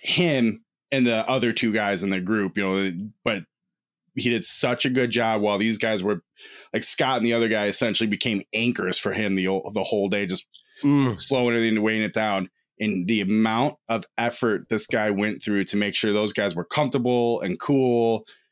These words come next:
Speaker 1: And he was like, "No, no, no, don't worry about it." And still qualified playing with them. He's like,
Speaker 2: Really?
Speaker 1: David Fer-, he, he was like, he was awesome. Um, anyway.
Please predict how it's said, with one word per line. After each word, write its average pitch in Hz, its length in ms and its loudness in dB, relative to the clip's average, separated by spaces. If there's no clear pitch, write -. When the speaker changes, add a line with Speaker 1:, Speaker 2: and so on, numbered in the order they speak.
Speaker 1:
And 98 120 -2
he 95 60 2
was 92 140 0
like, 135 100 0
"No, 254 220 0
no, 220 220 2
no, 147 180 0
don't 135 260 2
worry 139 220 2
about 98 260 2
it." 92 140 -2
And 151 100 0
still 165 260 2
qualified 110 800 0
playing 104 280 2
with 90 100 0
them. 82 140 -2
He's 87 100 -2
like, 90 180 -2
Speaker 2:
Really? 135 380 4
Speaker 1:
David 123 80 -4
Fer-, 110 180 0
he, 107 240 0
he 113 200 2
was 101 160 -2
like, 95 140 0
he 101 100 0
was 87 260 -2
awesome. 78 480 -2
Um, 104 520 0
anyway. 123 480 2